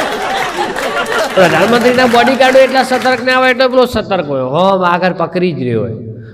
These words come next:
પણ તોય તમે ગમે તે કયો, વેવણ નાક તો ગમે તે કરી પકડી તો લે જ. શક્તિ આપેલી છે ભગવાને એવી, હું વાત કરું યાર.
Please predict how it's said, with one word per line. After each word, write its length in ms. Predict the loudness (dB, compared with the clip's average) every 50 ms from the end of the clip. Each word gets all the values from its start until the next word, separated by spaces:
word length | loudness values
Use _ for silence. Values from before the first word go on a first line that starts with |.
| -6 0
પણ 140 | 2 2 2
તોય 400 | 4 4 4 6 6 6 4 4 4
તમે 260 | 2 0 2 0 0
ગમે 360 | 0 0 -2 -2 -2 -2 -2
તે 200 | -2 -2 -4 -4
કયો, 640 | -4 -4 -4 -2 -2 0 0 2 2 2 0 -2 -2 -2
વેવણ 320 | 0 0 2 2 0 0 0 -2
નાક 220 | 0 0 0 0 -2 -4 -2 -2
તો 80 | -2
ગમે 300 | 0 0 0 0 0 -2 -4
તે 100 | -4 -4
કરી 220 | -4 -2 -2 -2
પકડી 500 | -2 0 0 0 0 2 2 4 4 4
તો 160 | 4 2 4
લે 200 | 4 6 6 6
જ. 200 | 6 4 4 2 -2 -6 -6 -6 -6 -6 -4 -4 -6 -6 -6 -6 -8 -8 -6 -6 -6 -6 -6 -4 -4 -2 -2 -2 0 0 0 2 2 2 2 2 2 2 2 2 2 2 2 2 2 2 2 2 0 0 0 0 0 0 -2 -2 0 0 0 0 -2 -2 -2 -4 -4 -4 -4 -4 -4 -4 -4 -4 -4 -4 -4 -4 -4 -4 -4 -4 -4 -4 -4 -6 -6 -4 -4 -4 -4 -4 -4 -4 -4 0 0
શક્તિ 360 | 0 0 0 -2 -2 0 2
આપેલી 420 | 2 4 2 2 4 4 4 4 4
છે 80 | 4
ભગવાને 440 | 4 4 2 4 4 2 2 2 2
એવી, 200 | 2 2 2 2
હું 180 | 2 2 2 4
વાત 220 | 4 4 2 2 0 -2
કરું 400 | -2 0 0 0 -2 -2 -4 -4
યાર. 180 | -6 -6 -8